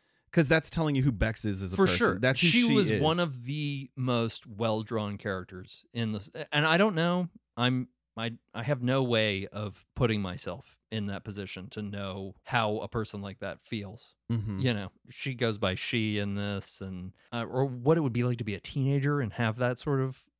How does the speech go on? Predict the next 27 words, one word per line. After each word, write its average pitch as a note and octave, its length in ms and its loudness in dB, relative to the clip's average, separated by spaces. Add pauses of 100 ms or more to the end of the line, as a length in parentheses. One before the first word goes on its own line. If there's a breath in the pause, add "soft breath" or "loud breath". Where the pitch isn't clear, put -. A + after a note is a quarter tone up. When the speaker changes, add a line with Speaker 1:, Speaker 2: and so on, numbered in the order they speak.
Speaker 2:
stuff. - 160 -6
Speaker 1:
No, A3+ 380 4
I D#3+ 120 -2
think C3 80 -2
Speaker 2:
But D3 300 6 (200)
one C3 420 0
of C#3+ 220 -2
the D#3 180 -2
most C3+ 720 0
easily D3+ 460 4
accessible A2 560 0
characters F#2 580 -4
in A#2 160 4
the G2 80 -2
story - 440 -8 (200)
Speaker 1:
Yeah. A#2 240 -2
Speaker 2:
was A#2 160 4
the A2+ 80 0
transgender A2+ 520 -2
girl, F#2 160 -6
and F2+ 80 -8
I G2+ 60 -10
thought - 140 -20
that B2 80 -18
was A2+ 120 -18
really A#2 200 -10
cool. G#2+ 320 -8